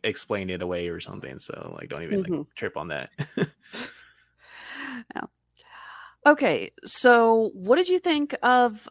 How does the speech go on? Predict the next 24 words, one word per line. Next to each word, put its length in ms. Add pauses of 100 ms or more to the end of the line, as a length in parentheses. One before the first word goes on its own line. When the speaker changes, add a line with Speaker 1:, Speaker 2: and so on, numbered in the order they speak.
Speaker 2:
uh, 260
Gael 300
Garcia 360
Bernal 300 (340)
as 280
Jack 260
Russell 400
Terrier? 280
Speaker 1:
It 40
was 100
really, 340
it 140
was 160
really 180
cool 200
seeing 280
him 160
in 100
some, 240
I 100
haven't 300
seen 260
him 140
in 240